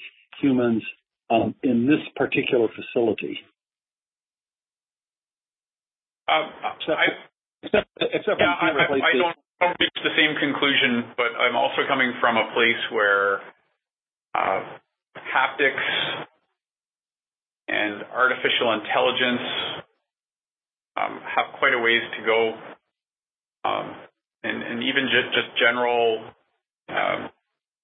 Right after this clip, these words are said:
Speaker 2: locomotion capability. I, I think there's actually quite a ways to go. Um,
Speaker 1: It,
Speaker 2: the,
Speaker 1: it, it,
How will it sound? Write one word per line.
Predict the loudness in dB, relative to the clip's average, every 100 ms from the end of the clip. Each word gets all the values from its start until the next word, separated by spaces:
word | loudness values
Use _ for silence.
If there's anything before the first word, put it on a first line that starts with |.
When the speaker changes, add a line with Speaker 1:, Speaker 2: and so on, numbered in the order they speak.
| _ _ _ _ _ _ _ _ _
Speaker 2:
locomotion | 0 0 -2 -2 0 0 -2 -6 -4
capability. | -2 0 0 2 0 -4 -6 -12 -18 _ _ _ _ _ -6
I, | -4 -2
I |
think | -4 -4
there's | -2
actually | 0 0 -4 -2
quite | 2 2
a |
ways | 2 -2 -4
to | 0
go. | 0 0 -10 -16 _ _ _ _ _ _ -2
Um, | 0 -2 -8 -4
Speaker 1:
It, | 0
Speaker 2:
the, | 2 2 0
Speaker 1:
it, | -4 _ _ _
it, | -4